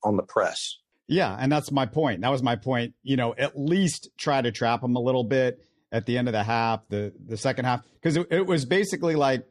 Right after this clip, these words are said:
Speaker 2: the, the, the Villanova was doing what the Cougs do, and, and you couldn't do anything about it. And they were gonna make it into a shorter game because they were running out the clock every time. The second half was like, okay,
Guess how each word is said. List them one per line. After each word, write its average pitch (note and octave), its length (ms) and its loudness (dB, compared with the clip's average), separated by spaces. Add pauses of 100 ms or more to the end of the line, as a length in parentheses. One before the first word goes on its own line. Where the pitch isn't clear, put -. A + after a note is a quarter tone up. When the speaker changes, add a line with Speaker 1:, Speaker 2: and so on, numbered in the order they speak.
Speaker 2:
the, C#3 320 -4 (360)
the, C#3 280 -2
the C3 80 0
Villanova D#3+ 420 2
was B2+ 160 0
doing C3 180 2
what A#2+ 140 0
the A2+ 60 -6
Cougs A2+ 320 0
do, G2 320 -4
and, G#2 340 -4
and G#2+ 380 -2
you B2+ 160 -2
couldn't D3+ 320 0
do E3+ 180 2
anything G2 480 -2
about A#2+ 380 2
it. G2 160 -2 (280)
And A#2+ 320 0
they C3 140 2
were E3+ 160 2
gonna C3 220 4
make A#2 320 2
it A#2 160 0
into A#2 720 0
a G2 60 -8
shorter D3 360 0
game A2 400 0
because A2+ 240 0
they A#2 80 2
were A2 80 2
running A#2+ 240 2
out C3 160 0
the - 60 -4
clock A2+ 340 0
every G#2+ 240 -2
time. G#2+ 300 -2 (240)
The A2+ 80 -6
second F3+ 260 0
half F3+ 240 2
was A2+ 100 -6
like, A2+ 220 0 (260)
okay, C#3 520 2